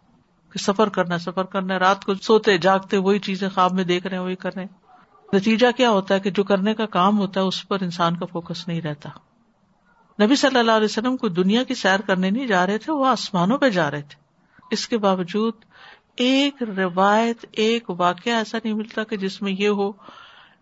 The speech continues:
کہ جب آپ کو فرشتہ لینے کے لیے آیا تو آپ سخت پریشان ہو گئے، اور بلکہ he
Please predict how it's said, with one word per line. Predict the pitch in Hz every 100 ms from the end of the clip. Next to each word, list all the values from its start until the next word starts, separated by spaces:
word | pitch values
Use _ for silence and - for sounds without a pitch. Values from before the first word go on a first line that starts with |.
| _
کہ | 208
جب | 196 196 185
آپ | 185 180
کو | 208
فرشتہ | 190 175 - 202
لینے | 180 170 185
کے | 185
لیے | 185 180
آیا | 175 170 170 170
تو | 175
آپ | 170
سخت | - 175 -
پریشان | 180 170 180 165 170
ہو | 170
گئے، | 170 165
اور | 165 160 160 _
بلکہ | 208 208 262
he | 233 226